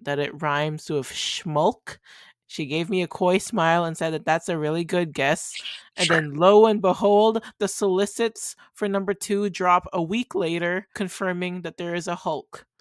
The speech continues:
Speaker 2: Yeah. Um, I just, I don't, there is a combination of the title of this book, Spider-Gwen Smash, with the continuing choice to keep putting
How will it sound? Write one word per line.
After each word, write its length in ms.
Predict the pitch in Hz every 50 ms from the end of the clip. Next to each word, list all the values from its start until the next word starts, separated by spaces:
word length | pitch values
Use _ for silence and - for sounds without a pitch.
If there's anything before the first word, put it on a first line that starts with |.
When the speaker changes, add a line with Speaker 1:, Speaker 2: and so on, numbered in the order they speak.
| _ _ -
Speaker 2:
Yeah. 300 | 127 117 110 107 92 78 - _ _ _ _ _ _
Um, 400 | - 131 127 120 117 113 110 98 - _ _ _ _ _ - - - - - -
I 80 | - 160
just, 320 | 156 185 208 - - - -
I 80 | 160 156
don't, 440 | 147 - 170 175 170 165 151 127 - _ _ _ _ _ _ _ _
there 260 | - 139 165 151 160 170
is 140 | 165 143
a 260 | 160 156 151 151 151 - - - - - -
combination 920 | - - 190 196 190 180 156 139 135 135 135 - - - 101 92 107 127 - _ _ _ _ _ _ _ _ _ _
of 360 | - 127 127 117 120 120 - - _ _ - 110
the 120 | - 131 117
title 720 | - - - 147 160 180 165 - - - 101 101 107 151 - _ _ _ _ _ _ _ _ _ _ -
of 220 | 117 120 107 110
this 160 | 117 110 -
book, 280 | - - - - - -
Spider-Gwen 460 | - - - 117 113 113 - 110 104
Smash, 460 | 104 - - 104 - - - - - - _ _ _
with 560 | - 123 117 131 139 135 127 120 - - - - _ 135 -
the 380 | - 131 123 120 117 113 - - -
continuing 760 | - 147 135 127 - - - 160 160 160 156 143 135 127 120
choice 320 | - - 127 117 110 - -
to 100 | - 120
keep 180 | - - 113
putting 480 | - - 151 131 113 110 107 107 107